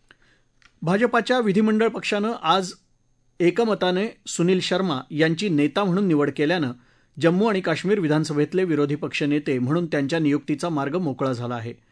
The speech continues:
सुनील शर्मा हे माजी मंत्री तसंच किश्तवाडच्या पाडेर नागसेनी मतदारसंघाचे आमदार आहेत. या राष्ट्रीय बातम्या आकाशवाणीच्या मुंबई केंद्रावरून देत आहोत.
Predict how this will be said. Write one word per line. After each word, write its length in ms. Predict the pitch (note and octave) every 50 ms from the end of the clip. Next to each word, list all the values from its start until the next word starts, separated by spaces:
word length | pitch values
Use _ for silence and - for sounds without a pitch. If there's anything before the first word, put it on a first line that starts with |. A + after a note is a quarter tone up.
| _ _ _ _
सुनील 320 | - - G3+ G3 G#3+ A#3+ A#3
शर्मा 340 | - A#3 A3 G3 G#3 A3 G#3
हे 100 | A3 A3+
माजी 280 | G3+ E3 D#3 D3+ F3
मंत्री 360 | F#3 F#3 F3 E3 - F#3 G3+ F#3 -
तसंच 260 | D3+ - F#3 F3 -
किश्तवाडच्या 640 | - E3+ C#3+ - - F#3 F3+ F3 F3 E3+ - G3 G3+
पाडेर 520 | G3 - _ - D3 D3 D3 F3 G#3 G#3
नागसेनी 460 | F#3 D#3+ D3 C#3+ C3+ - - E3 F3 G3
मतदारसंघाचे 840 | F#3 D3+ C3 C#3+ C3+ C#3+ C#3 C3+ - D3 C3+ C3 C3+ D3+ - -
आमदार 320 | - - C#3 C3 B2 B2+ B2
आहेत. 200 | A#2+ A2+ A#2+ A2+ - _ _ _ _ _ _ _ _ _ _ _ _ _ - _ _ _ _
या 180 | - E3 D#3 C#3+
राष्ट्रीय 340 | C#3 C#3+ C#3+ - - F3+ F3+
बातम्या 420 | E3 E3 D#3 D#3+ F3 F3 F#3 G3 -
आकाशवाणीच्या 600 | D#3+ D3 C3 D#3+ C#3+ - D#3+ D3+ D#3 D3+ F#3+ G#3
मुंबई 320 | F#3+ D#3 C#3+ C#3+ C#3+ E3+
केंद्रावरून 600 | E3 - D#3 C3 B2+ B2 C3+ C3 C3 C3+ D#3+ G#3
देत 220 | E3+ C#3 B2+ A2+ -
आहोत. 200 | A#2+ G#2+ A2